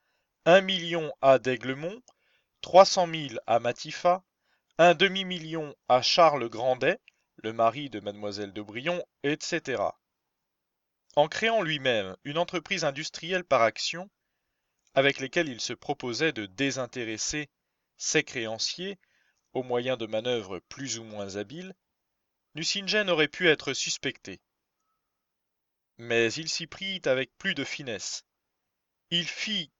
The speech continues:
créer par un autre cette machine destinée à jouer le rôle du Mississippi du système de Lowe.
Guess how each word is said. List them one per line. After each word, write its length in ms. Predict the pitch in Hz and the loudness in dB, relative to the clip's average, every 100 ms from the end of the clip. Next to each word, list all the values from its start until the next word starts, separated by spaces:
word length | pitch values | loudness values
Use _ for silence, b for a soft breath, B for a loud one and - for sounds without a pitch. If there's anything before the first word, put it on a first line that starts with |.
| _ | _
créer 260 | - 190 196 | -2 0 2
par 220 | 185 143 | 2 4
un 200 | 123 117 | 2 -2
autre 420 | 110 131 - - _ _ _ _ _ _ _ | -10 -10 -14 -20 _ _ _ _ _ _ _
cette 240 | - 175 175 | -4 -2 4
machine 420 | 175 - 233 214 | 4 4 -4 -6
destinée 440 | 175 - 196 214 | -8 -8 -4 2
à 80 | 165 | 2
jouer 300 | 135 156 202 | 2 -2 -4
le 100 | 156 | -4
rôle 340 | 131 202 214 - _ _ - | -4 -4 -6 -12 _ _ -12
du 100 | 156 | -8
Mississippi 560 | 185 - - 165 226 | -6 -6 -6 -10 -12
du 100 | 185 | -10
système 460 | 170 156 - 180 165 | -10 -8 -4 -4 -4
de 80 | 135 | -6
Lowe. 420 | 123 123 113 | -4 -4 -4